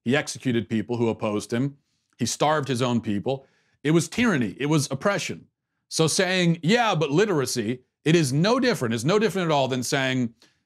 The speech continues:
"Yeah, but they had good policies protecting animal rights," in reference to Nazi, Nazi Germany, which in fact the Nazis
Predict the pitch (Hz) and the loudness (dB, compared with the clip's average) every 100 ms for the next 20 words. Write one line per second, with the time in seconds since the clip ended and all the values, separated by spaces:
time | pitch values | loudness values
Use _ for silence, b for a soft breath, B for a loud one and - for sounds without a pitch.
0 | - 254 247 175 170 196 190 147 196 214 | 0 2 2 0 0 0 0 0 2 2
1 | 165 196 214 208 202 170 180 175 - 196 | 2 0 0 0 -2 -2 -2 -2 -2 0
2 | 175 185 233 160 113 113 131 - - 143 | -2 0 2 4 2 2 0 -4 -2 0
3 | 160 151 160 147 156 143 147 147 143 156 | 0 0 -2 -2 -2 0 0 -4 -10 -4
4 | 160 156 151 151 147 - 151 156 139 160 | -2 0 2 2 0 -6 -4 -2 0 2
5 | 208 104 - _ _ _ _ _ 156 165 | 0 -4 -8 _ _ _ _ _ 0 2
6 | 180 175 175 - - 143 165 165 170 151 | 4 2 0 -4 -6 -2 0 0 0 -2
7 | 127 | -2